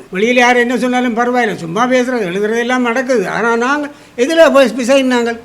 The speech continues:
இப்ப சொல்றேன், சுமந்திரனோ சுதந்திரனோ சமாந்திரமாக எல்லா வேலையும் தெரியப்படுத்தி ஒற்றுமை,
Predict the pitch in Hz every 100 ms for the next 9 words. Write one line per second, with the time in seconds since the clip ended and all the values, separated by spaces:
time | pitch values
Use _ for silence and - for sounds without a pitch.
0 | - 220 226 311 311 302 214 170 - 226
1 | 240 214 185 208 233 233 233 220 190 -
2 | - 247 320 330 320 294 269 269 294 294
3 | 285 285 262 254 254 254 240 247 233 220
4 | 220 285 226 254 226